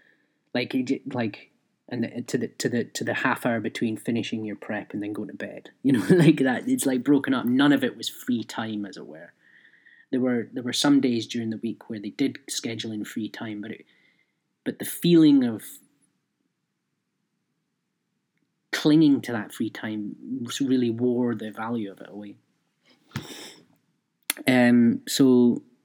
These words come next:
I come, I, I, I've had, I've, th-, that ties in with what I was saying about conformism. It's like, that never worked for me.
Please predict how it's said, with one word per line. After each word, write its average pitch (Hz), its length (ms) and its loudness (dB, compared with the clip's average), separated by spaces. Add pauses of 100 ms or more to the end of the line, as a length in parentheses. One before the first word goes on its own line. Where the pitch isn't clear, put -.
(160)
I 143 100 0
come, 139 320 4
I, 127 220 4
I, 127 240 0
I've 135 160 -2
had, 143 320 2
I've, 127 160 -2 (240)
th-, 139 240 6 (200)
that 143 420 2
ties 143 260 4
in 160 140 8
with 113 100 2
what 117 80 2
I 107 40 0
was 104 100 -4
saying 117 120 4
about 110 200 -4
conformism. 117 760 2
It's 113 140 -6
like, 113 180 -4
that 143 180 4
never 131 240 6
worked 113 320 0
for 107 120 -6
me. 98 180 -8